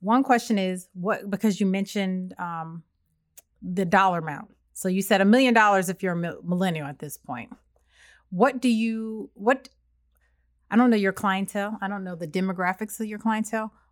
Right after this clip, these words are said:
What, what most commonly is, um, asked or presented to you? Is it a date? Is it, "I wanna stop working by fifty, sixty years old"? Is it a, a dollar amount? I feel like once I reach this dollar amount,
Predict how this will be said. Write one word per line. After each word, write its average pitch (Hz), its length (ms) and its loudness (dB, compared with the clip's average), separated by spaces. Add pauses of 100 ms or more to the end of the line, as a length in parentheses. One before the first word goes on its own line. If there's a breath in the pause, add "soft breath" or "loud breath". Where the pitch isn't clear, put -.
What, 202 400 0 (280)
what 233 360 0 (260)
most 220 420 4
commonly 202 800 2
is, 175 600 -8
um, 165 460 -8 (380)
asked 196 400 2
or 190 60 0
presented 175 500 -2
to - 120 -10
you? 135 200 -12 (260 soft breath)
Is 208 220 4
it 240 120 4
a 214 80 4
date? 151 340 -2 (180)
Is 190 180 -4
it, 190 80 0
"I 175 140 0
wanna 196 260 0
stop 202 300 0
working 190 240 0
by 170 180 -2
fifty, 175 380 -8
sixty - 320 -10
years 156 220 -10
old"? 143 300 -8
Is 220 200 4
it 233 100 4
a, 214 240 2
a 196 80 -6
dollar 208 340 4
amount? 160 320 -6
I 170 100 -12
feel 196 180 -6
like 180 180 -4
once 185 220 -2
I 175 60 0
reach 190 340 -6
this 170 180 -8
dollar 220 300 4
amount, 170 320 -4